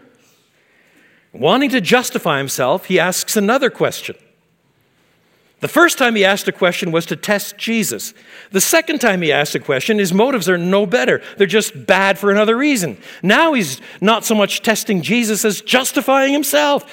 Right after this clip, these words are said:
He's still not really all that hungry to know the truth. And he asks, "And who is my neighbor?"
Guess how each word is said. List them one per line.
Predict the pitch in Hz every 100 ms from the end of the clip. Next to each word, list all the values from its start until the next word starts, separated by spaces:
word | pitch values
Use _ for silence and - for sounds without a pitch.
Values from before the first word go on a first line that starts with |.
| -
He's | 233
still | - 302
not | 285 247
really | 226 214
all | 208 208
that | 202 185
hungry | 202 202 196
to | 185
know | 180 180
the | 202
truth. | 233 370 262 - - _ _ _ _ _ _ _ _ _ _ _ _ _ _ _ _ _ _ _ _ -
And | 120
he | 135
asks, | 139 143 - - - _ - _ _ _ -
"And | 87 92
who | 123
is | 147 143
my | 156 160
neighbor?" | 160 175 240